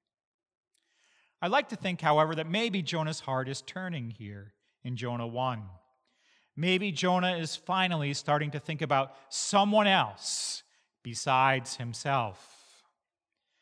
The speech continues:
Notice in verse twelve Jonah's emphasis on the word "you" in his answer to the sailors.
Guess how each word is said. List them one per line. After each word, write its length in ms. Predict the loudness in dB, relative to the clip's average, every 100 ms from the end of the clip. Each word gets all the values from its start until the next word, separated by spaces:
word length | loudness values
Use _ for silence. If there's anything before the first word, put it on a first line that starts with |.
| _ _ _ -8
Notice 320 | -4 -2 -2
in 80 | -4
verse 240 | -4 -4
twelve 400 | -4 2 4 2
Jonah's 380 | 0 -2 -2 -2
emphasis 560 | -4 -6 -6 -8 -6 -4
on 200 | -4 -4
the 60 | -4
word 480 | -2 -2 -2 -4
"you" 520 | -6 -2 0 -2 -4 -12 _ _ _ _ _ _ _ -6
in 80 |
his 160 | -6 -6
answer 420 | -6 -6 -6 -8
to 140 | -10 -10
the 80 |
sailors. 960 | -10 -10 -8 -8 -10 -16 -18 -14 -14 -16